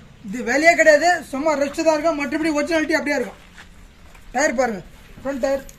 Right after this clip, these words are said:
முக்கால் பட்டன் அப்படியே இருக்கும், பேக் டயர் ஃபுல் பட்டன் இருக்கும். எக்ஸ்ட்ரா லைட்லாம் போட்டு வண்டி அவுட்லுக்கு நல்லா இருக்கும். அதே போல சீட் கவர் காமிச்சீங்கன்னா சீட் கவர் எல்லாமே டேமேஜ் இல்லை,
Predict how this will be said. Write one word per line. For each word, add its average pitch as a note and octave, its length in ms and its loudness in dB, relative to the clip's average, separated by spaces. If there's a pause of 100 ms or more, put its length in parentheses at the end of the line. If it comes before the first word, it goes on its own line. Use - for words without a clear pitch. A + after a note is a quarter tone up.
(180)
முக்கால் B3+ 260 -4
பட்டன் C4 220 -4
அப்படியே B3+ 160 2
இருக்கும், C4 260 -2
பேக் C4 220 4
டயர் D4 160 4
ஃபுல் D4 200 -2
பட்டன் C#4+ 220 0
இருக்கும். A3 220 -10 (2000)
எக்ஸ்ட்ரா D4 260 -4
லைட்லாம் D4 260 -4
போட்டு D4 240 -4
வண்டி C#4+ 240 -4
அவுட்லுக்கு C#4+ 320 -6
நல்லா C#4 200 -4
இருக்கும். A#3 200 -14 (300)
அதே C4+ 160 -2
போல D#4 120 -8 (100)
சீட் E4 180 -10
கவர் D4+ 180 0
காமிச்சீங்கன்னா D#4 400 -6
சீட் D#4 180 -6
கவர் C#4+ 200 0
எல்லாமே D4 260 -2
டேமேஜ் C#4+ 240 -2
இல்லை, D4+ 100 -8